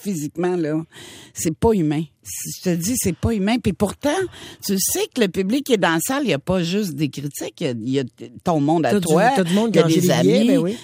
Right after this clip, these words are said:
Speaker 1: mais il y a du vrai public qui te suivent depuis trente ans, là. Ils sont là, là.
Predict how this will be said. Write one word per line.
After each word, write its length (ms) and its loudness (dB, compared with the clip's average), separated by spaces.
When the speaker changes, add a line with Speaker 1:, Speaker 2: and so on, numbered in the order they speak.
Speaker 1:
mais 140 4
il 60 2
y 60 4
a 80 4
du 160 -2
vrai 360 0
public 440 0
qui 120 -4
te 80 -6
suivent 280 2
depuis 240 0
trente 380 0
ans, 180 2
là. 120 0
Ils 100 0
sont 280 2
là, 240 0
là. 260 2